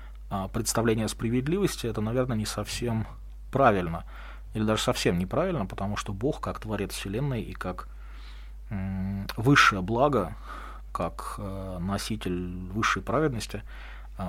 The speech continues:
он как раз является мерилом справедливости. То есть, э, скорее нам нужно свои представления о справедливости исправлять в соответствии с его волей, а не наоборот.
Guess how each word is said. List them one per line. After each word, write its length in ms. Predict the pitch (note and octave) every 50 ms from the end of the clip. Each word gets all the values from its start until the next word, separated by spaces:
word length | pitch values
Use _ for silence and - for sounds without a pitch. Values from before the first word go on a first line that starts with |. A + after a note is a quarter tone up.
| - -
он 160 | B2 C#3+ D3+
как 160 | - A2 G#2 G2+
раз 160 | G2 - -
является 360 | G2 F#2+ F#2 F2 F2 - G2
мерилом 340 | G2 G2+ G2 F#2 F2 F2+ -
справедливости. 680 | - - - F#2 F#2 F2+ F2+ D#2+ - - - - - - -
То 80 | - -
есть, 280 | - - - - - - - - - - - - - - - - -
э, 200 | E2+ F2 E2 D2+ D2+
скорее 360 | - - - F#2 G2 G2 F#2+
нам 280 | F#2+ A2 B2 C3+ C3+
нужно 240 | A#2+ A#2 G2+ F#2+ F#2+
свои 440 | - - - F#2+ F2+ F2+ F2 F2 F2 - - -
представления 360 | - F#2+ - - G2+ F#2+ F2+
о 80 | F2+ -
справедливости 600 | - G2+ F#2+ F#2 F#2+ A2+ C3+ C#3 - - - F#2 - - - - - - - - - - - - - - - - - - - -
исправлять 600 | B2 - - - G2 F#2+ G2 G#2 G2+ F#2+ F2 - - - - - - - - - - -
в 40 |
соответствии 420 | - - F#3 - G3+ F#3+ - - -
с 120 | - -
его 140 | A#2 A2 G2+
волей, 400 | F#2 F2 F#2+ G2 G#2 G2+ F2+ E2+ -
а 140 | F#2 F#2 F#2
не 300 | F2+ F2+ F#2 F2+ F2+ F#2 - - - - - - -
наоборот. 600 | G2 F#2 F#2 F#2 F#2 F#2+ F#2+ G2 - - - -